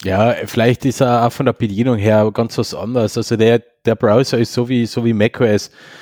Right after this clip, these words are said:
Für Leute au-, eher, eher auch für Leute ausgelegt, die, ähm, Tastenkürzel im Kopf haben und, und Sch-, Schnellbedienung über Tastatur und Kommandos und so weiter machen. Deswegen,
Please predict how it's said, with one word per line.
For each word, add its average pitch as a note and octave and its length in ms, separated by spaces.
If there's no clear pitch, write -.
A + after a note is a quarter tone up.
Für A#2+ 180
Leute A2 420
au-, G#2+ 320
eher, A2+ 360
eher A2+ 300
auch A2 60
für A#2+ 160
Leute G#2 280
ausgelegt, A2+ 380
die, A2 240
ähm, A2 600
Tastenkürzel A#2 680
im G#2+ 80
Kopf - 300
haben G#2+ 260
und, G2+ 400
und G#2 280
Sch-, - 160
Schnellbedienung A2+ 760
über G#2 200
Tastatur A2 800
und G#2 200
Kommandos G2+ 420
und A2 80
so G2+ 80
weiter G2 240
machen. G2 280
Deswegen, G2+ 420